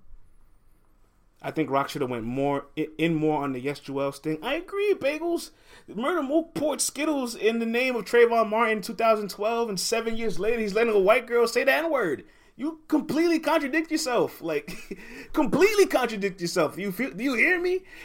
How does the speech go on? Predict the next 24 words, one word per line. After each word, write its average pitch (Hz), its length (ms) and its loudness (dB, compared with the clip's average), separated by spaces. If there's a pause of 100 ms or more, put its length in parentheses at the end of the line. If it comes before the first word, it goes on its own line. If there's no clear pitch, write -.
(140)
And 190 120 2
then 208 120 4
more 269 160 -2
importantly, 247 400 0
in 233 40 0
the 208 80 4
third 233 260 2
round, 226 340 -2
like, 156 160 -2 (120)
something 220 240 -6
that 208 120 -4
kinda 208 180 0
gets 180 160 -4
lost. 160 400 -6
Like, 123 220 -4 (320)
he 214 120 -14
swears 202 300 -2
on 180 80 0
his 131 160 -4
mother. 170 260 0
All 165 200 2
this 156 100 0
stuff 165 240 -6
exists. 139 520 -8